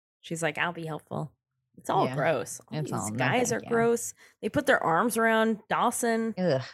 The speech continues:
Speaker 2: too much touching, talking
Speaker 1: Yeah.
Speaker 2: about touching.
Speaker 1: Ugh.
Speaker 2: Ugh.
Speaker 1: Yeah. Um, so I actually don't even remember if he bought condoms or not.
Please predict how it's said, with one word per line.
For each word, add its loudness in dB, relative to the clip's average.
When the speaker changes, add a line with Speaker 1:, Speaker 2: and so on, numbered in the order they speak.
Speaker 2:
too -6
much -6
touching, -4
talking -4
Speaker 1:
Yeah. -2
Speaker 2:
about -4
touching. -4
Speaker 1:
Ugh. -8
Speaker 2:
Ugh. -4
Speaker 1:
Yeah. -2
Um, 4
so 2
I 6
actually 4
don't 4
even -2
remember -2
if -4
he -20
bought -6
condoms -12
or -6
not. -6